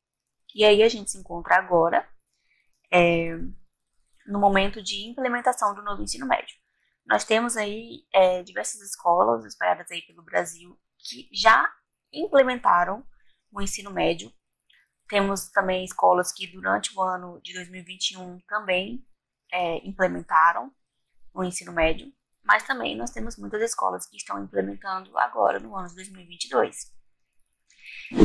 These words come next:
E esse é o prazo máximo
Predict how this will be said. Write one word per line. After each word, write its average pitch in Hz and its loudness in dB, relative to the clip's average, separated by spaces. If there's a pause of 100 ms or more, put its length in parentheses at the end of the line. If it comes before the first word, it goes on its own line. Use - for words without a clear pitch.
(140)
E 175 4
esse 254 4 (160)
é 180 6
o 175 4
prazo 180 -2
máximo 202 0